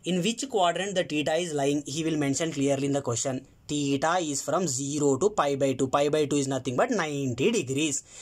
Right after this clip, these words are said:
So, theta is in zero to ninety degrees, that is first quadrant. So, in the first quadrant, sine is always positive. So,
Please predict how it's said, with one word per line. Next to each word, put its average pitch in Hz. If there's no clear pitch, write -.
So, 180
theta 165
is 143
in 226
zero 170
to 196
ninety 147
degrees, 139
that 139
is 254
first -
quadrant. 135
So, -
in 165
the 165
first 160
quadrant, 160
sine 170
is 160
always 143
positive. 143
So, 135